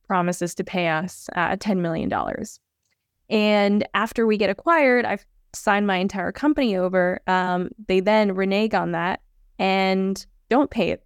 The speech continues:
ten million dollars. Well, now, as a plaintiff, not only am I out ten million, but I also need to pay a hundred thousand, a few hundred thousand, a million dollars for legal fees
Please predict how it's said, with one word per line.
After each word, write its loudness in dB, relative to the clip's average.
ten -2
million -2
dollars. -4
Well, 0
now, 4
as 0
a -2
plaintiff, 0
not 2
only 0
am 2
I -2
out 0
ten -2
million, -4
but 2
I 2
also 0
need 0
to -10
pay -2
a -6
hundred 0
thousand, 0
a -6
few 2
hundred 2
thousand, 0
a -2
million 2
dollars 0
for -8
legal 2
fees -4